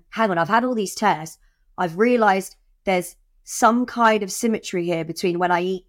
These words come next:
things like Domino's after a night out at uni or Chinese and I eat bread." I was like, "This doesn't make sense. Like, something's happening,"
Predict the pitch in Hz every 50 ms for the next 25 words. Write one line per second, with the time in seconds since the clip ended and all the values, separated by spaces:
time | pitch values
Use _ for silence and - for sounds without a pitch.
0 | _ _ _ _ 202 196 185 180 - 185 170 170 - - _ _ _ _ 196 185
1 | 180 175 160 160 156 156 156 - 165 160 160 - 170 160 160 165 165 - - 165
2 | 151 - - 165 160 147 - - 165 190 180 170 160 156 156 156 151 147 151 _
3 | _ _ _ - - - 202 185 180 185 190 180 180 165 147 - - 160 165 165
4 | 170 180 190 185 - - 214 196 170 156 147 - - _ _ _ _ _ - -
5 | 202 - - 208 190 180 - _ _ 233 233 233 - 254 233 202 - 196 190 185
6 | - - 233 185 - - 175 - - - - _ _ - - - 233 196 196 -
7 | - - - 247 247 - - 190 - - 87 113 175 220